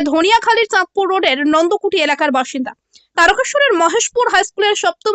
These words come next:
শ্রেণীর পড়ুয়া ছিল দীপ। এদিন সকালে বাড়ি থেকে সাইকেল করে স্কুলে যাচ্ছে, সে সময় দ্রুত গতির একটি লরি দীপকে ধাক্কা মারে। অভিযোগ, ধাক্কা লাগার পরও চালক গাড়ি থামাননি, চাকার তলায় চলে যায় নাবালক।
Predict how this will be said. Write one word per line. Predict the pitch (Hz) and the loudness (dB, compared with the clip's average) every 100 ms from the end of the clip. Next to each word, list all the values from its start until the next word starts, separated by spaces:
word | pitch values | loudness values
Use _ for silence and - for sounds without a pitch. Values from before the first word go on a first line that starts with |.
| 427 | -2
শ্রেণীর | 381 339 339 | -2 -2 -4
পড়ুয়া | 320 311 311 | -6 -4 -4
ছিল | - 262 226 | -2 -4 -4
দীপ। | 285 - _ _ _ - | -6 -8 _ _ _ -6
এদিন | 294 320 | -4 0
সকালে | 320 381 349 | 0 2 4
বাড়ি | 359 440 | 2 2
থেকে | 480 466 | -2 0
সাইকেল | 381 392 427 | 0 2 0
করে | 427 403 - | 0 0 -2
স্কুলে | 339 285 | -4 -2
যাচ্ছে, | 254 247 254 - _ | -2 -4 -10 -14 _
সে | 285 294 | -6 -2
সময় | 339 277 | -2 -4
দ্রুত | 330 415 | -4 -2
গতির | 403 427 302 | 0 -2 -4
একটি | 320 339 294 | -4 -2 0
লরি | 285 339 330 | 0 0 -2
দীপকে | 285 285 - 262 | -4 -4 -6 -4
ধাক্কা | 233 - 254 | -6 -4 -4
মারে। | 240 _ _ _ _ | -4 _ _ _ _
অভিযোগ, | 330 392 494 370 | 2 4 2 0
ধাক্কা | 339 330 480 | -2 2 2
লাগার | 466 494 466 | 4 2 0
পরও | 440 302 302 - | 0 2 0 0
চালক | 320 359 302 294 | 2 2 0 2
গাড়ি | 294 302 | 2 0
থামাননি, | - 277 277 262 - _ _ _ _ _ - | -2 0 0 -2 -6 _ _ _ _ _ -2
চাকার | 311 294 339 - | 0 2 0 2
তলায় | 349 381 381 - | 2 4 0 -2
চলে | 330 359 427 | -2 0 2
যায় | 427 320 | 2 2
নাবালক। | 262 269 294 | 0 0 -2